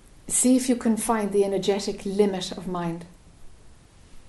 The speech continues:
To see where you can find, you can go to there, but actually there's, there's, there's, there, after that you're just imagining what's there.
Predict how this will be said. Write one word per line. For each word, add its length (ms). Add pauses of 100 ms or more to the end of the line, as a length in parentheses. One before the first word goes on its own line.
(1300)
To 100
see 260
where 160
you 120
can 160
find, 480
you 100
can 220
go 160
to 100
there, 360
but 120
actually 360
there's, 280
there's, 300 (100)
there's, 280 (260)
there, 140 (120)
after 240
that 200
you're 100
just 160
imagining 380
what's 180
there. 180